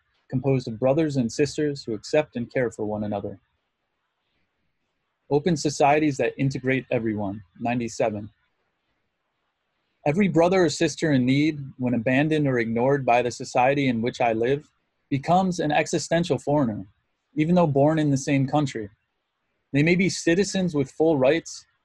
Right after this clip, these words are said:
yet they are treated like foreigners in their own country. Racism is a virus that quickly mutates, and instead of disappearing, goes into hiding and lurks in waiting. Every brother or sister in need, when abandoned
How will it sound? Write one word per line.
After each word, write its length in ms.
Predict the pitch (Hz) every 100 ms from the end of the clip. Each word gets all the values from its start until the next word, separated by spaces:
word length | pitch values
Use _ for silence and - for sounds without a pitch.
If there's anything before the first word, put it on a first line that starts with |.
| _ _ -
yet 180 | 143 151
they 80 | 180
are 140 | 170
treated 340 | - 185 208
like 180 | 135 123
foreigners 500 | - 131 123 120 117
in 120 | 127
their 160 | 120 123
own 220 | 131 131
country. 400 | 147 135 120 98 _ _ _ _ _ _ _ _ -
Racism 600 | 147 180 202 175 185 160
is 100 | 135
a 60 | 135
virus 560 | 110 131 156 165 - -
that 200 | 123 110
quickly 340 | 156 151 160
mutates, 840 | 139 143 147 120 104 - - - _ _ _ _ -
and 120 | 131
instead 360 | 127 - 175 190
of 120 | 135
disappearing, 560 | 151 151 143 165 123
goes 240 | 120 131 135
into 180 | 143 120
hiding 440 | 127 131 107 98 -
and 160 | 113 113
lurks 300 | 147 - 127
in 100 | 113
waiting. 360 | 110 107 101 98 _ _ _ _ _ _ _ _ _ _ _ _ _ _ _ _ _ _ _ _ _ _ _ -
Every 220 | 156 202
brother 340 | 170 165 185 180
or 40 |
sister 400 | 147 170 147 160
in 80 | 147
need, 300 | 139 123 107
when 140 | 120
abandoned 640 | 117 113 131 156 170 165